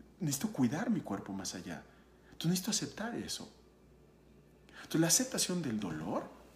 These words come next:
es tapas. Porque el dolor viene de todas partes. Y cuando vienen las cosas, la impermanencia, vienen las cosas dolorosas,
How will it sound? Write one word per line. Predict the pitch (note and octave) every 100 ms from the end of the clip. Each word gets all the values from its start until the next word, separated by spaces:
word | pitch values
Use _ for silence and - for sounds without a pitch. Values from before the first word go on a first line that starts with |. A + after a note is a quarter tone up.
| - - - - - -
es | C#3+ C#3+ - -
tapas. | - - E3 - - - - - - - - - - - - -
Porque | - -
el | F3
dolor | G3 A#3
viene | B3+ C4+
de | G#3
todas | F#3 D#3+
partes. | - F#3+ G#3+ F3 - - - - - - - - - - -
Y | -
cuando | D#3+ D3+
vienen | D3 G#3+ A#3
las | -
cosas, | F3 E3+ D#3+
la | C#3 B2+
impermanencia, | D#3 C3 F#2 G2 A2+ E3
vienen | B2+ C3
las | G2+
cosas | - A#2 G#2+
dolorosas, | F2+ C3+ F#3 D#3